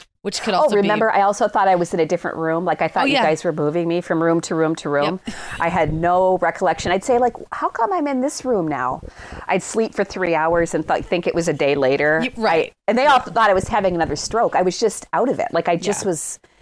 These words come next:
Speaker 2: not really, um, fully in charge <laughs>
Speaker 1: Right.
Speaker 2: of the real world. <laughs>
Speaker 1: And then it feels like once you had the shunt put in, then you suddenly kind of
Speaker 2: Yeah,
Speaker 1: were like,
Speaker 2: it made a
Speaker 1: "Oh,
Speaker 2: huge
Speaker 1: y-,
Speaker 2: difference.
Speaker 1: you feel
Speaker 2: Yes.
Speaker 1: better now." So then you were
Speaker 2: Yes.
Speaker 1: released relatively quickly after that, like, within a week, I
Speaker 2: Yes.
Speaker 1: wanna say.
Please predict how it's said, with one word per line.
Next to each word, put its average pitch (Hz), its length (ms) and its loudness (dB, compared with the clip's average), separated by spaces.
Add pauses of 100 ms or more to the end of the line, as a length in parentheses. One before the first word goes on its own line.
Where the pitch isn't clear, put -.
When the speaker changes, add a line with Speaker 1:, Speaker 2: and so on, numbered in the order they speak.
(160)
Speaker 2:
not 175 400 0
really, 170 520 -2 (380)
um, 147 520 -4
fully 170 920 -4
in 160 80 -6
charge 151 580 -2 (240)
<laughs> - 240 -6
Speaker 1:
Right. 202 220 0
Speaker 2:
of 214 100 -2
the 214 80 0
real 202 240 2
world. 165 500 0
<laughs> - 60 -6 (220)
Speaker 1:
And 226 120 0
then 262 100 0
it 254 120 0
feels 240 200 0
like 220 160 -2
once 202 220 -4
you 190 80 -6
had 180 140 -4
the 165 80 -8
shunt 151 300 -8 (180)
put 185 120 -6
in, 147 160 -6
then 156 160 -4
you 151 140 -8
suddenly 160 320 -6
kind 151 240 -10
of 170 60 -2
Speaker 2:
Yeah, 175 80 4
Speaker 1:
were - 60 -2
like, - 60 0
Speaker 2:
it 190 40 0
made 190 120 0
a 214 80 2
Speaker 1:
"Oh, 202 60 2
Speaker 2:
huge 139 180 -4
Speaker 1:
y-, - 80 -6
Speaker 2:
difference. - 220 -12
Speaker 1:
you 196 100 -6
feel - 120 -4
Speaker 2:
Yes. 151 100 -6
Speaker 1:
better 82 180 -8
now." 80 140 -14
So - 160 -4
then 240 220 -2
you 226 120 -2
were 208 120 -2
Speaker 2:
Yes. 180 100 -2
Speaker 1:
released 165 260 -8 (160)
relatively 202 460 -2
quickly 156 300 -8
after 143 180 -10
that, 139 180 -6
like, 165 140 -10
within 147 160 -10
a 139 40 -8
week, 170 260 -10 (100)
I 247 60 -6
Speaker 2:
Yes. 247 140 0
Speaker 1:
wanna 254 140 -6
say. 285 220 -8